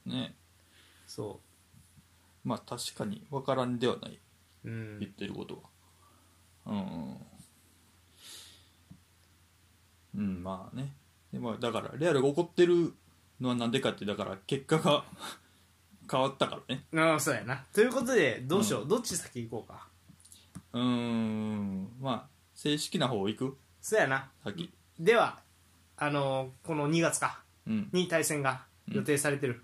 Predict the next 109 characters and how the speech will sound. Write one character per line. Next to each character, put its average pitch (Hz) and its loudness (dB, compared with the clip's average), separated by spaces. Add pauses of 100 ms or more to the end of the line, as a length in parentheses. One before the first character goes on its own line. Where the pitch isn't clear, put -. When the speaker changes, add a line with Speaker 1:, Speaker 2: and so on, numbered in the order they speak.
(400)
Speaker 2:
来 127 -4
年 127 -2
二 143 0
月 139 0
に 127 -6
対 139 -2
戦 147 -2
が 139 0
予 139 -4
定 180 4
さ 180 2
れ 170 0
て 175 0
る 165 4
一 147 0
回 214 4
戦 143 0
の 127 -4
組 139 -4
み 139 2
合 - 2
わ 123 0
せ 117 -2 (100)
に 113 2
つ 262 2
い 233 0
て、 175 0 (320)
Speaker 1:
う 208 0
ん。 - 2
Speaker 2:
ま 190 8
あ、 - -
こ 190 2
の 185 2
組 262 2
み 262 4
合 247 6
わ 226 4
せ 214 4 (120)
を 196 2
ね、 226 -2
ま 196 4
ず、 117 0
こ 147 -4
の 143 0
正 233 4
式 - 0
な 208 4
組 226 2
み 240 4
合 233 6
わ 220 6
せ 233 2
に 220 0
つ 220 -4
い 202 -4
て 139 -8
ち 127 -6
ょ 127 -10
っ - -12
と - -14
カ 151 4
ー 139 4
ド 131 -2
を 117 -6
紹 196 0
介 202 0
し - 0
つ 240 0
つ、 226 2
Speaker 1:
う - -8
ん。 101 -2
Speaker 2:
ま 151 2
だ 120 -2 (220)
ち 233 4
ょ 220 4
っ - -6
と 127 -6
喋 123 -2
っ 120 -12
て - -14
み 101 -14
よ - -18
う - -20
か。 - -18 (100)
軽 131 -2
く 127 2
ね。 127 4
Speaker 1:
割 - -
り 156 -2
食 - -4
っ - -20
た 104 0
と 120 0
こ 113 0
ろ 113 0
中 147 2
心 143 2
に 135 2
ね。 - 0
Speaker 2:
う - 4
ん。 - 2
そ 156 2
う 139 2
そ 127 -2
う 117 -4
そ 113 -8
う。 110 -4
Speaker 1:
う - -2
ん。 104 -6